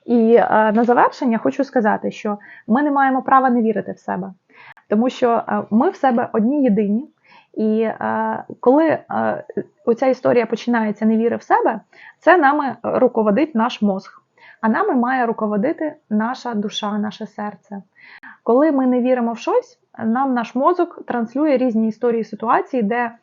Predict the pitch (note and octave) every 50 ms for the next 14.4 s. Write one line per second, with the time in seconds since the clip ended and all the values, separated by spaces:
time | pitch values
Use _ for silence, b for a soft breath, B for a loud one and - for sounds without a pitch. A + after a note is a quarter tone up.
0 | _ _ - G#3+ G#3+ G#3 G#3 G#3+ G#3+ F3+ G#3 G#3+ G#3 G3+ F3 B3 C#4+ E4+ F4+ E4+
1 | D4 D4+ C#4+ C#4+ C4+ A#3+ G3+ A3 A3 A3 G#3+ G3 - G#3 G#3 G#3+ G3 A3 A#3 A#3
2 | A3+ G#3+ G#3 G#3 F#3 G#3 G#3 - A3+ - - - G#3+ - D#4+ F4+ F4+ E4 D4+ -
3 | C#4 C4 C#4 B3 - C4 B3+ B3+ - A#3+ A#3 A3 A3 G#3+ G#3+ G#3+ G#3+ A3 B B
4 | B B B B B B A#3+ C4 E4+ F#4 D#4 D4+ - C4+ C#4+ C4+ C4 - B3+ C4
5 | C4 - B3+ - - C#4+ C#4 - B3 A3+ - A3+ A#3+ A#3 A#3 A3 G#3+ B3 C4 B3
6 | G#3+ A3 G#3 G#3 - - - C4+ E4 G4+ - _ - G#3+ G3 - _ _ b b
7 | b b b b b _ - G#3+ A3 G#3+ - A3 G3+ A3 A#3 A3 A#3 A#3+ C4 C#4
8 | C4 B3 A3 G3 - - A3+ A3+ A3+ B3 C4+ C4+ A#3+ A3 G#3 G3+ - - _ _
9 | - G3+ G#3 G3+ G3 G#3 G#3 B3 D4+ E4 D#4 A#3+ G#3 A3+ G#3+ G#3+ G#3 G#3 G#3+ G#3+
10 | A3+ A#3+ A#3+ A#3 G#3+ - - G#3 F#3+ A3+ B3+ C#4 C4+ A#3 A3 G#3+ F#3 - _ -
11 | G#3+ - - - A3 G3+ G#3+ A3+ A#3 G#3 G3+ G3+ F#3+ G#3 G#3+ A3 A3 A3+ A3 A#3+
12 | A#3+ A#3+ B3 A#3 A3 A#3 B B B B B B B B B - G3+ G#3 G#3 C4+
13 | C4 B3+ C4 A#3+ A3+ A#3+ A#3+ G#3+ A3+ D#4+ F#4 F4+ A#3+ A3 G3 - G3+ A3+ A#3 A3+
14 | - _ - A#3 C4+ D4+ D4 -